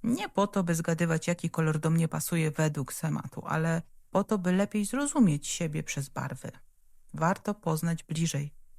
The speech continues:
kolory, poczytać o ich historii, e, prześledzić, jakie było ich znaczenie, jak się zmieniało w czasie, poznać symbolikę, sięgnąć do psychologii barw, która mówi o uniwersalnym oddziaływaniu.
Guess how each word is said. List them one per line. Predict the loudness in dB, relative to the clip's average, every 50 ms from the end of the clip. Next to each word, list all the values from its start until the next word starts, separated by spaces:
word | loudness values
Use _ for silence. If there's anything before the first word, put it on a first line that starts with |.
| -10
kolory, | -6 -4 -2 -2 -2 -4 -6 -8 -10 -14 _ _ _ -4
poczytać | 0 0 0 2 0 0 0 -2 -2 -2
o | -4
ich | -4 -4 -6
historii, | -6 -6 -6 -6 -2 0 0 0 0 0 -2 -2 -4 -4 -6 -16 _ _ _ _ _ _ _ -6
e, | -2 0 0 0
prześledzić, | 0 -2 -4 -4 -2 0 2 2 2 2 0 -2 -4 -4 -8 -10 -12 -12 -8 -4
jakie | -2 0 0 -2 -2 -2 -2 -2 0 0 -2
było | -4 -4 -4 -4 -4
ich | -4 -6 -8
znaczenie, | -8 -8 -8 -2 0 0 2 2 2
jak | 0 0 -2
się | -4 -6 -4
zmieniało | -2 -2 0 0 -2 -2 -2 -4
w | -6 -6 -4
czasie, | -4 -2 -2 -2 -2 -2 -2 -2 -2 0
poznać | 0 2 4 4 2 2 0
symbolikę, | -2 0 0 0 2 2 2 2 2 0 0 0 0 0 2 2 2 0
sięgnąć | 0 2 4 6 6 6 4 4
do | 2 -2
psychologii | -2 -2 -2 0 2 2 2 2 2 0 -2 -4 -4
barw, | -2 -2 0 -2 -2 -6
która | -6 -4 -2 0 0
mówi | 2 2 0 0 -2 -2 0
o | 2 2 2
uniwersalnym | 2 2 2 2 2 2 0 0 0 0 0 2 0 0 0
oddziaływaniu. | 0 0 -2 0 0 0 0 0 2 4 4 4 2 0